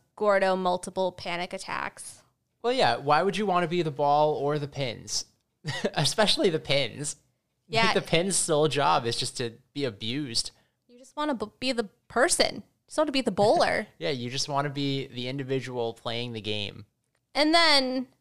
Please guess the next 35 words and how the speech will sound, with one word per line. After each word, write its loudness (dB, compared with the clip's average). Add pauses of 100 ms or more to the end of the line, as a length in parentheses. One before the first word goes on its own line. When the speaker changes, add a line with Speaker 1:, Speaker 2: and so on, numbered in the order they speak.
(140)
Speaker 1:
we -8
get 4
another 4
bizarre 6
Mister -4
Dig -2
moment 2
where 2
he -2
is 0
on 2
a 2
scooter 0
and 2
he 2
literally 0
just, 0
like, 4
crashes 2
into -4
a -4
tree. -6 (500)
Speaker 2:
Yeah, 4
and 0
it -4
doesn't -2
really 0
make -2
sense, -4
right? -2
'Cause -8
it's -10
a -8
kick -4
scooter. -4